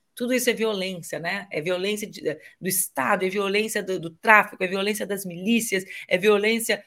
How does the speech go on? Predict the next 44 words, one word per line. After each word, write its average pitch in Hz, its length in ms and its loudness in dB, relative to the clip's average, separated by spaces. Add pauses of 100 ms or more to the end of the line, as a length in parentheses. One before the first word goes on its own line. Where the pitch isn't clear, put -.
(160)
de - 140 -10
quando 214 260 2
o, 165 600 -2
o, - 20 0
o 180 60 -6
teu, 214 180 6
teu, 220 160 6 (120)
o 180 60 -16
teu 214 140 4
telefone 214 480 4
é 208 60 8
roubado 196 520 0
e 190 40 -6
tu - 100 -16
fica 233 240 -2
ali 214 260 -4 (140)
vulnerabilizado. 208 1040 2 (340)
Diante 254 400 2
dessas 269 560 0
circunstâncias, 190 960 -10 (300)
as 190 160 -2
pessoas 208 580 2 (240)
começam 277 500 2
a 381 60 -6
querer 403 240 0
fazer 381 280 0
justiça 294 420 -2
com 277 100 2
as 269 100 2
próprias 254 380 -2
mãos. 233 320 0
E, 190 60 -6
pra 202 160 0
mim, 233 220 0
esse, 240 300 -2
isso 208 180 -4
aí 214 60 0
tá 233 100 -4
no 226 100 -2
centro 226 500 2
da 175 100 -4
explosão 175 460 -2
do 165 80 -10
bolsonarismo 165 720 -4